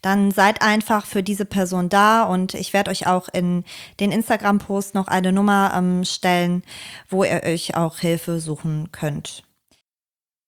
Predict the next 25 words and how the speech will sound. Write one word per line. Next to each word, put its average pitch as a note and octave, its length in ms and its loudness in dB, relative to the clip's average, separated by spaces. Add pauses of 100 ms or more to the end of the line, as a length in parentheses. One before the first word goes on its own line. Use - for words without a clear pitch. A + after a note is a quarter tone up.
(300)
Die G#3+ 280 2
Doku, C4+ 320 4
die G#3 160 0
wir G3 140 4
gesehen F#3+ 500 2
haben A3+ 580 2
zu A#3+ 200 0
dem A3+ 200 2
Fall, A3 540 0
heißt, F#3+ 480 0
ähm, F#3 320 0
The F#3 80 2
Murder A3 440 4
of G3+ 140 0
Elaine F#3 340 2
O'Hara G3+ 540 4
und G3 120 0
gibt's - 180 -4
auf G3 140 -4
YouTube A#3+ 440 -4
zu F3 100 -6
sehen. F3+ 280 2
Die G3 100 -2
ist - 220 -8
von F3+ 260 0